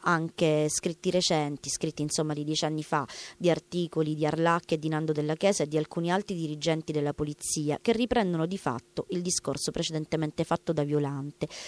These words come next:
Tale discorso, eh, conduce a subordinare ogni azione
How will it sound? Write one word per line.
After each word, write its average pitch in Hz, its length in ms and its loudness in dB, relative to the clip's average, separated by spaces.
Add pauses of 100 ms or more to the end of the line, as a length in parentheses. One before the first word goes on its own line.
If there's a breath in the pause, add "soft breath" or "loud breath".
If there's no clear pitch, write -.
(300 loud breath)
Tale 285 200 8
discorso, 240 760 4 (200)
eh, 175 320 6
conduce 190 320 4
a 185 40 4
subordinare 180 640 2
ogni 170 180 4
azione 208 420 2